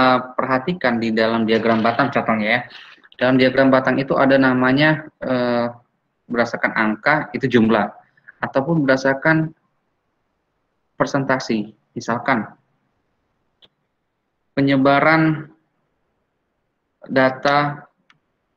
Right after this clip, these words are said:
laki-laki di wilayah Jakarta Pusat. Baik, saya mengajak saudara sekalian nanti dari seka-,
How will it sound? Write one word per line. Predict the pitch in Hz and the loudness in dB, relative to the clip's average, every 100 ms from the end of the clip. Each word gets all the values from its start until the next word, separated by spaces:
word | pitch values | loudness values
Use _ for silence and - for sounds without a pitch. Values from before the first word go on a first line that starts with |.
| _ _ _ - | _ _ _ -10
laki-laki | 113 - 123 117 117 - 139 135 135 | -10 -8 -6 -4 -6 -8 -8 -6 -8
di | 117 117 | -8 -4
wilayah | 113 113 110 117 120 | -4 -4 -2 -2 -2
Jakarta | 110 - 107 - 101 | -4 -4 -6 -6 -8
Pusat. | - - - - - - - - - - - - - _ - - - _ _ _ _ _ | -6 -6 -6 -6 -8 -10 -8 -8 -10 -10 -12 -14 -18 _ -20 -20 -20 _ _ _ _ _
Baik, | 117 - | -4 -4
saya | - 139 151 | 0 2 2
mengajak | 143 135 135 | 2 2 0
saudara | 131 127 | 0 -2
sekalian | - 113 131 143 | -2 -2 -2 -2
nanti | 135 156 143 98 | -2 -2 -2 -2
dari | 120 123 | -2 -2
seka-, | 120 - - | -6 -10 -12